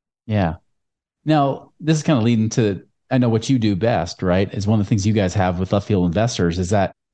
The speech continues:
many people feel like, Okay, this makes sense, right? Jim, I get what you're saying, but still, everybody's doing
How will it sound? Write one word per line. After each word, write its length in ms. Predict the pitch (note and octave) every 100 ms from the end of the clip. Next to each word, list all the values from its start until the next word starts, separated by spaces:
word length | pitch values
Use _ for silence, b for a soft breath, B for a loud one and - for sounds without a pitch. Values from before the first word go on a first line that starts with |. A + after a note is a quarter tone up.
| -
many 280 | B2+ E3
people 320 | D#3+ C#3 A#2+ G#2+
feel 260 | - C3+
like, 340 | A2+ G2 F#2 - _ _ _ _
Okay, 380 | D3 C#3+ C3 G2+ F2
this 220 | C3+ C#3
makes 220 | D3 -
sense, 460 | - D2+ - - - _
right? 240 | G#2+ G2+ G#2
Jim, 320 | B2+ B2 A#2+
I 80 | B2+
get 140 | C3
what 80 | D3+
you're 80 | D3
saying, 380 | - G#2+ G#2 G2
but 360 | A#2 G#2+ G2+ _ _ _ _ _ _
still, 800 | - - - F3+ D3 G2 F#2 F2+ _ _ _
everybody's 500 | D3+ E3+ E3 E3 C#3+
doing 380 | A2+ B2+ B2 A#2